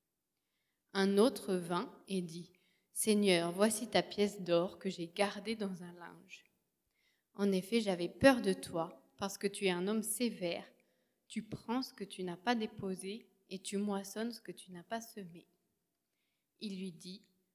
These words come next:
Je vais te juger sur tes propres paroles, mauvais serviteur.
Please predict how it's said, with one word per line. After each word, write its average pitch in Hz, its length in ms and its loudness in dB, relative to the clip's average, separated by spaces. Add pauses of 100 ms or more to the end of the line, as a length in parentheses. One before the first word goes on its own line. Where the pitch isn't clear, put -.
(300)
Je 196 100 0
vais 185 160 4
te 185 180 -4
juger 196 480 2
sur 185 240 -6
tes 165 120 -8
propres - 400 -2
paroles, 170 500 -2
mauvais 196 320 0
serviteur. 180 720 -14